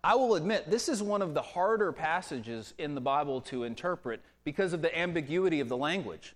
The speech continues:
all right? The grammar's not exactly clear here. And this is gonna happen to you every now and then as you go through your Bible. I mean, think about this. We are translating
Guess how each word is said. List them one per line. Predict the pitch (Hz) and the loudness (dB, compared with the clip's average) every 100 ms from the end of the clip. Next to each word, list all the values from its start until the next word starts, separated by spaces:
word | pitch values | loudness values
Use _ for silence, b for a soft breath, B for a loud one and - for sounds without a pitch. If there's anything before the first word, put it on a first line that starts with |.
| - | -2
all | |
right? | 151 170 | -2 -2
The | 151 | -4
grammar's | 156 202 277 330 269 160 | 0 2 4 2 0 0
not | 143 147 | 0 0
exactly | 147 147 143 147 170 151 143 b b | 0 0 0 0 -2 -2 -4 b b
clear | - 226 262 240 | -4 0 2 2
here. | 185 123 98 78 b b - | 0 -4 -6 -8 b b -6
And | 175 | -4
this | 233 | -2
is | 277 | -2
gonna | 311 285 | 0 0
happen | 226 247 269 269 208 | 0 0 0 0 -2
to | - | -4
you | 156 160 | -2 0
every | 160 160 180 | 0 0 -2
now | 175 180 196 180 | -2 0 0 0
and | 139 | -2
then | 135 151 | -4 -6
as | 139 143 | -6 -6
you | 160 | -6
go | 135 123 | -2 -2
through | 113 127 123 | -4 -6 -4
your | 127 | -2
Bible. | 151 180 160 95 90 | 0 0 0 -4 -8
I | |
mean, | 156 147 | -6 -6
think | - 233 202 | -4 -2 0
about | 147 104 | -2 -2
this. | 95 - - b b b b b b _ | -6 -12 -18 b b b b b b _
We | - 240 | -2 2
are | 254 220 | 4 4
translating | - - 220 254 269 196 165 127 107 101 123 190 | 0 -2 -2 0 0 -2 -2 -2 -2 -6 -8 -10